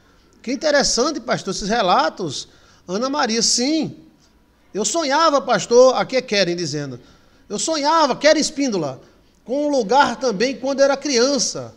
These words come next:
Eu via sempre meu anjo junto com crianças. Olha, como fosse o céu, um lugar esfumaçado.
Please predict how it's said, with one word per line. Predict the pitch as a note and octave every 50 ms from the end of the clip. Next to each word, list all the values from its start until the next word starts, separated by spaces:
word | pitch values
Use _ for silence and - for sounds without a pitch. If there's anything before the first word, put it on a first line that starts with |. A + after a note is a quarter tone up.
| _ _ _ _ _ _ _ _ -
Eu | E3+ F#3+
via | G#3+ C#4 C#4+ C4
sempre | - - D4+ - C#4+ C4
meu | C#4 C#4+ B3+ A3
anjo | A#3+ C#4+ D4 C#4+ A3 G3+ F#3+
junto | E3 A#3+ C4+ A#3 - -
com | A#3 B3+ A#3+
crianças. | - C4+ B3 A3 G#3 A#3+ C#4 C#4 C4+ G#3+ - - E3+ D3 B2+ B2+ - - - - - _ _ _ _ _ _ _ _ _
Olha, | - C#3+ F3 G3+ G3+ F#3 E3 C#3+ C3 A#2+ A#2+ B2+ _
como | F3+ D#3+
fosse | - G#3+ G#3 G#3 B3
o | A3
céu, | - - - E3+ F3+ G3+ G3
um | F3+
lugar | F3 E3 F#3
esfumaçado. | F3 - - F#3 F#3 F3+ C#3+ - - - D3 E3 F#3+ G3+ F#3+ D3+ C3+ B2+